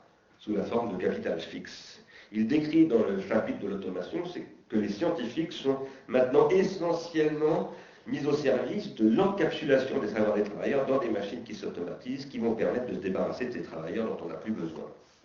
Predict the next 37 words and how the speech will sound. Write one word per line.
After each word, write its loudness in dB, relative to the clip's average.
Sauf 0
pour -8
consommer, -4
je -10
vais -6
y -10
revenir. -6
De 6
ce 6
point 6
de 4
vue-là, 6
Marx 0
nous 0
dit, 0
en -6
mille -8
huit -8
cent -6
cinquante-sept, -2
que -2
la 4
science -2
est -2
mise 2
au 4
service -2
du -12
pouvoir 0
que -6
le -8
capital -2
exerce -4
contre, -12
contre -4
le -4
travail, -6